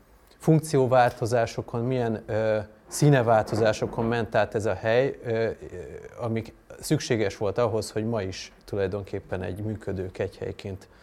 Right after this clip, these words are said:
beszélhessünk róla. És ugye, mivel, ö, most egy kicsit regionális szemmel is kéne nézni a, a, a kegyhely történetét, arra is próbálok mindig, ö, reflektálni, hogy hogy illeszkedik az adott korokban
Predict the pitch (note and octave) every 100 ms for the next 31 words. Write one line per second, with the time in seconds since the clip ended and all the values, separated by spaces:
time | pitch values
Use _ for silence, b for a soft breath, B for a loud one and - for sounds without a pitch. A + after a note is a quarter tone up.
0 | B B B - G2+ - F2+ F#2+ - G#2
1 | F2+ F#2+ F2 E2+ B B B B _ _
2 | _ - _ - - C3 C3+ B2+ A2+ B2
3 | B2 A#2+ A#2 A2+ - A#2 A2 B2 A2+ -
4 | - A#2 - C3+ B2 - C3+ A#2+ A2 A2
5 | G#2+ G2+ - A#2+ A2 G#2+ - A#2+ G#2+ G#2+
6 | G#2+ G2+ G#2 G2+ G2+ B B B B -
7 | G#2+ G2 G2 - G2+ B2 A#2 A2+ G2+ -
8 | A2+ - B2 A#2+ B2 B2 B2 A2+ G#2+ -
9 | G#2 G#2+ G#2 G2 A2+ G#2 G2 - B B
10 | B B - G2+ G2 F#2 G#2+ A2+ - B2+
11 | - C3+ C3+ B2 A#2 C#3+ B2 B2 A2 G#2+
12 | - G#2+ A2+ B2+ - G#2+ A#2 G#2 F#2+ -
13 | A2+ G#2 G2+ G#2+ B2+